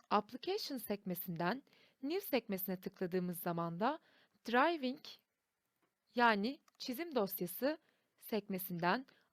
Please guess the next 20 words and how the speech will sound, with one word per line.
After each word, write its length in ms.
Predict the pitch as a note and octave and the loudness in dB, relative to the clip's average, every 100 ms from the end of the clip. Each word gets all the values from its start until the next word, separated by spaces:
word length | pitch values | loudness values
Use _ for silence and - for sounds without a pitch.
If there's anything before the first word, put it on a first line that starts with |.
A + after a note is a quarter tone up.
| - | 0
Akadiso 760 | B3 D#4 E4 E4+ - B3 C4+ - | 2 2 0 -2 2 0 0 2
ve 140 | G3 - | 2 4
Open 340 | C4 - B3 | -2 0 -2
dediğimiz 420 | F#3 E3+ E3+ E3 D#3 | -2 -2 -2 -2 -2
zaman 380 | E3+ F3 C4 - - - _ | -2 0 0 -4 -20 -20 _
yine 360 | F4 C#4+ A#3+ D4 _ _ | -2 2 2 0 _ _
yeni 280 | A#3+ A#3+ C4 | -2 -2 2
bir 120 | A3 | 0
çizim 360 | A#3+ - G#3 A#3 | 0 -6 -6 -6
sayfası 500 | - F3+ - - - | -2 -2 -2 -8 -2
açmış 480 | G#3+ G#3+ F#3+ B3+ - - | -2 0 -4 -6 -8 -4
olacağız. 460 | F3+ E3+ E3 - - _ _ _ _ _ _ _ _ - - - _ | -2 0 -2 -6 -18 _ _ _ _ _ _ _ _ -20 -20 -20 _
İki 220 | B3+ - | -8 0
bin 120 | D#4 E4+ | 0 2
on 280 | F4 G#4 | 2 2
dört 200 | G4+ C#4 | 4 2
sürümüyle 680 | - - G#3 A3 C#4+ A#3 A3+ - - | 0 -4 -2 -2 2 2 2 -4 -4
yüklenen 720 | F#3 F#3 F#3 F3 F3 B3 D4+ _ G3 | -4 0 2 4 2 0 -8 _ -2
bir 140 | F#3 | -2
yenilik. 640 | E3+ F3 E3 F3+ - - | 0 0 0 -2 -4 -14